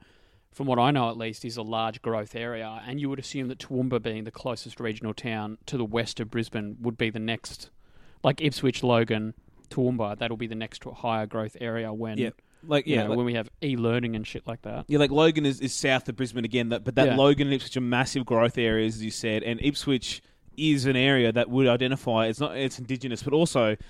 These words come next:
Speaker 2: lot of Islanders mo-, have moved there as
Speaker 1: Yeah.
Speaker 2: well, and it's, it is a great rugby league area because it just has people who live there are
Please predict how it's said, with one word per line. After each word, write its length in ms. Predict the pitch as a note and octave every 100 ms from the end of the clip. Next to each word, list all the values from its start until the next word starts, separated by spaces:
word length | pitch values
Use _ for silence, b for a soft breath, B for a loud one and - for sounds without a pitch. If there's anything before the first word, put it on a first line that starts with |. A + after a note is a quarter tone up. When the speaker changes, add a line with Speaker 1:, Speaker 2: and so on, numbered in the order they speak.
| B
Speaker 2:
lot 160 | - D#3+
of 80 | D3
Islanders 440 | C3 C3 C3+ B2+
mo-, 100 | B2+
have 140 | B2 A#2+
moved 200 | A#2+ A#2
there 120 | A#2
as 140 | A2+ A2
Speaker 1:
Yeah. 80 |
Speaker 2:
well, 180 | B2 F3
and 100 | E3
it's, 180 | B2+ - - B B
it 100 | D#3
is 120 | F3+
a 60 | F3
great 200 | D3 C#3+
rugby 220 | C3 C3
league 160 | B2+
area 200 | A#2+ A#2
because 280 | A2+ - C#3+
it 60 | A#2
just 180 | C3+ -
has 180 | C#3+
people 240 | B2+ D3 C3
who 60 | A#2+
live 200 | B2+ B2
there 180 | A2+
are 320 | A2 B2 A#2